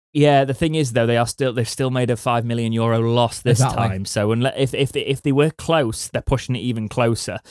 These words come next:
Speaker 1: And they did finish fifteenth last season, so
Speaker 2: Yeah.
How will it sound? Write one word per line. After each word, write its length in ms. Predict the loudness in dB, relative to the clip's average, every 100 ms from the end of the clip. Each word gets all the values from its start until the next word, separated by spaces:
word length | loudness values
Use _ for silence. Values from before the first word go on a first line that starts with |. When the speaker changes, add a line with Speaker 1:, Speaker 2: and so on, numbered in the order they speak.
| -16 -4
Speaker 1:
And 140 | 2
they 60 | 4
did 120 | 2
finish 280 | 2 0 0
fifteenth 560 | 2 2 2 -2 -2
last 220 | -6 -6 -4
season, 400 | -4 -4 -6 -4
so 360 | 2 2 2 -2 -12 -2
Speaker 2:
Yeah. 240 | 0 0